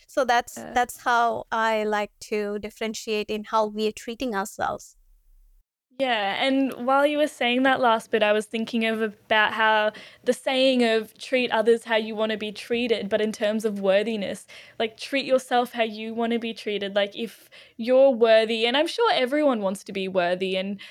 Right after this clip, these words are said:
Speaker 2: you know, like, I can't speak for everyone, obviously, but you look at yourself and you're like, "I wanna be worthy and I wanna be see as, seen as worthy." So if you wanna be seen that way, then treat yourself that way as well. And obviously, I feel like it's a lot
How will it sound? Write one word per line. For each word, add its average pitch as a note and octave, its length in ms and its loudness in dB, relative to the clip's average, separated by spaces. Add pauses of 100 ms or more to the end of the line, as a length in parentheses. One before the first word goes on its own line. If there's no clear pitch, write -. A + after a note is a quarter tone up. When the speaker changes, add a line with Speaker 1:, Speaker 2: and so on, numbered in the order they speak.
(160)
Speaker 2:
you A#3 140 -6
know, A3+ 340 2
like, A3+ 160 2
I A3 100 0
can't G#3+ 280 -4
speak G#3+ 200 -6
for G3+ 120 -4
everyone, G3+ 360 0
obviously, C4+ 520 -4
but A#3 260 0
you B3 140 -4
look B3+ 160 -4
at C4+ 60 -10
yourself B3 380 -4
and A#3+ 80 -4
you're A#3+ 120 0
like, A#3 280 -2
"I A#3+ 180 2
wanna A#3+ 220 0
be A#3 140 -4
worthy G#3 380 2
and G#3 120 0
I G3+ 100 -2
wanna G#3+ 240 -2
be G#3+ 180 -8
see G#3+ 320 -8
as, G#3 240 -4 (220)
seen C#4 360 2
as B3+ 180 2
worthy." G3+ 460 0
So A3 400 -2 (500)
if - 220 -12
you C4+ 120 -2
wanna C4 280 2
be C4 160 -2
seen A3 360 -8
that A3 200 0
way, G#3+ 220 2
then G#3+ 360 -6
treat - 260 -4
yourself G#3+ 580 -6
that - 180 -2
way G3+ 300 -2
as G#3 200 -8
well. G#3 380 -2 (240)
And C4 100 2
obviously, D#4+ 440 2
I D4 80 2
feel A#3 180 -2
like G3+ 200 0
it's G#3 100 -10
a G#3 40 -8
lot - 300 -4